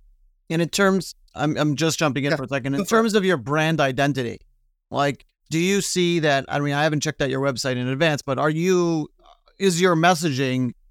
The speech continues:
Speaker 1: communicating this to your audience where they feel like that a part and parcel of the work that you're doing is creating that sense of community? Because, uh,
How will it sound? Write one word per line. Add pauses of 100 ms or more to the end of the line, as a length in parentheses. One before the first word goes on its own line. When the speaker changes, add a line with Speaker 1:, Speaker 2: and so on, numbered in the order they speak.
(180)
Speaker 1:
communicating
this
to
your
audience
where
they
feel
like
that
a
part
and
parcel
of
the
work
that
you're
doing
is (360)
creating
that
sense
of
community? (440)
Because,
uh,